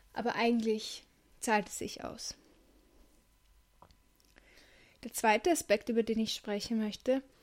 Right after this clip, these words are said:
ist der Druck, Bücher zu kaufen. Und in dem Zusammenhang möchte ich unbedingt Booktube erwähnen.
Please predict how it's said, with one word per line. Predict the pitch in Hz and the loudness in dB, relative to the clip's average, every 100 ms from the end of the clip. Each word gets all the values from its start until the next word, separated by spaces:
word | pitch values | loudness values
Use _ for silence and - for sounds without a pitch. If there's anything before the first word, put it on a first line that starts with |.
| - - - | -20 -20 -8
ist | - 240 233 - - - - | 0 2 2 -4 -10 -14 -8
der | 220 | -6
Druck, | - 311 - - | 0 0 0 2
Bücher | 277 277 254 | 2 2 -2
zu | - | -4
kaufen. | - - 180 262 - 226 240 247 - - - _ | -8 -2 0 0 -2 -2 -2 -4 -14 -20 -20 _
Und | 262 | -2
in | 233 226 | 0 2
dem | 254 294 | 2 0
Zusammenhang | 294 269 214 214 226 214 208 214 220 - _ - | 0 -2 -2 0 -2 -2 -4 -4 -6 -10 _ -8
möchte | - 214 | -6 -6
ich | - - | -6 2
unbedingt | 294 285 226 233 233 - _ - | 4 6 4 2 0 -6 _ -2
Booktube | 233 - - 208 - | -2 -2 -6 -4 -2
erwähnen. | 196 190 185 185 214 | 0 0 0 0 -4